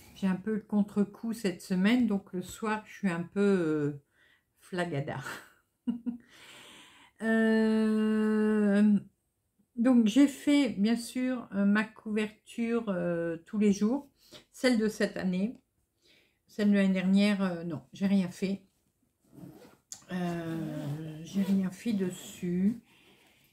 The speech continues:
Mais je suis à jour sur ma couverture, euh, deux mille vingt-trois.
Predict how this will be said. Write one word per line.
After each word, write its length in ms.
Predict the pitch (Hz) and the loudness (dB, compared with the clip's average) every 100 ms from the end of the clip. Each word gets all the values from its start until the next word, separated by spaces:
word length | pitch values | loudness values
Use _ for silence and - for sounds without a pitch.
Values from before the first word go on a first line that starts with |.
| _ | _
Mais 300 | 208 240 233 208 | 0 2 0 -2
je 240 | 190 220 | 0 0
suis 500 | 208 - - 233 - 196 202 | -2 -6 -4 -4 -4 -2 0
à 100 | 214 | 2
jour 500 | 180 233 226 180 175 165 156 139 | 2 0 0 -2 -4 -6 -10 -14
sur 600 | - - - 247 240 202 | -20 -18 -8 -4 -2 0
ma 200 | 190 190 | 0 0
couverture, 1080 | 190 _ 240 233 226 226 - 240 226 196 - _ _ _ _ _ _ _ _ _ _ _ _ _ _ _ _ - | -4 _ -4 -2 -2 -4 -12 -6 0 -2 -2 _ _ _ _ _ _ _ _ _ _ _ _ _ _ _ _ -16
euh, 280 | 170 165 160 | -12 -8 -8
deux 160 | 160 180 | 0 4
mille 200 | 190 185 | 4 2
vingt-trois. 640 | 151 147 - 165 190 302 | -4 -6 -6 -4 -4 -6